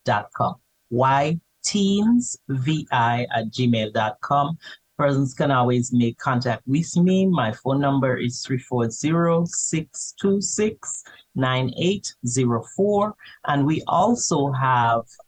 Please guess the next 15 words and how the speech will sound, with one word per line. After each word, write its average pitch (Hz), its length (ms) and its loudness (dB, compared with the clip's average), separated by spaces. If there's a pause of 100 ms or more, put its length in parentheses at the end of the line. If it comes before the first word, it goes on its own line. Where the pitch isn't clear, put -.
a 120 420 2 (920)
Facebook 127 540 -2
page 165 720 -2
called 123 480 2
Y 123 340 2
Teens 139 520 -2
V 135 400 -2
I 110 360 0
Inc. 196 340 0 (440)
And 123 300 2
they 127 200 0
can 139 260 2
like 117 320 2
our 120 160 0 (100)
Facebook 170 440 0